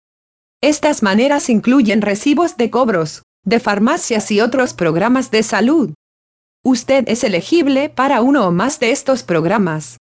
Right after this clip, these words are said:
La decisión es suya. Nuestros doctores, enfermeras,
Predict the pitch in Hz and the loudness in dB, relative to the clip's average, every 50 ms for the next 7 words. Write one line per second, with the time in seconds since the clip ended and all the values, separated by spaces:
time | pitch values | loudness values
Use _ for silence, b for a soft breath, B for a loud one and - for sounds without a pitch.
0 | _ _ _ _ _ _ _ _ _ - 226 233 226 226 208 214 208 - 202 175 | _ _ _ _ _ _ _ _ _ -4 -2 0 0 0 0 -2 -2 -2 -2 -2
1 | - - 233 254 269 247 240 247 - - 294 285 220 156 160 139 151 156 - _ | -2 -2 0 2 2 2 0 0 0 0 0 0 2 0 -2 -4 -6 -10 -16 _
2 | _ _ _ _ _ _ _ _ _ _ _ - 262 277 277 277 269 - 277 294 | _ _ _ _ _ _ _ _ _ _ _ 0 0 2 2 0 0 0 -2 -2
3 | 247 - 240 220 208 - - 247 262 240 185 180 214 - - - _ _ - - | -2 -2 -2 -4 -4 -2 -2 0 0 2 0 0 -2 -4 -8 -18 _ _ -4 0
4 | 247 226 - - 202 180 190 220 247 208 147 147 147 - - | 0 0 0 0 0 0 2 0 0 0 -2 -4 -6 -10 -14